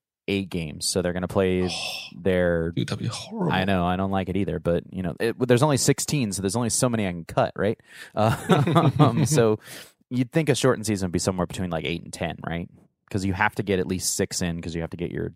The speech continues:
Speaker 1: division games in. Um, so they wanna have those plus a couple more. So I think ten would be the maximum number. So somewhere in that range. What would you, what would you think? Would you prefer that with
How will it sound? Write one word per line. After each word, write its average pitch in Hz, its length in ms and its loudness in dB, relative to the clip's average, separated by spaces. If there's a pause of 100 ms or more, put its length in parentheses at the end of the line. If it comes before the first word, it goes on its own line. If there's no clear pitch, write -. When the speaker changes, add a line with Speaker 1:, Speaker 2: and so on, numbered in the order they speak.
(160)
Speaker 1:
division 85 320 -2
games - 300 -10
in. - 200 -10 (440)
Um, 80 240 -4
so - 100 -6
they 90 100 0
wanna 90 200 -2
have 85 220 -4 (260)
those 110 380 2
plus - 420 -2
a 80 100 -2
couple - 360 -2
more. 82 320 -6
So 87 260 -2
I 90 80 0
think 110 300 -8
ten 101 240 -4
would 87 100 -4
be 82 80 -8
the 80 80 -6
maximum 87 580 -6
number. 85 360 -4 (380)
So 90 100 -6
somewhere 90 340 -4
in 82 80 -8
that 82 220 -4
range. 82 280 -6
What 85 140 0
would 82 100 -8
you, 82 180 -4 (160)
what 82 100 -6
would 85 100 -6
you 85 80 -8
think? 82 340 -10
Would 85 160 -8
you 87 80 -4
prefer 87 340 -4
that 87 300 -2
with 92 400 -6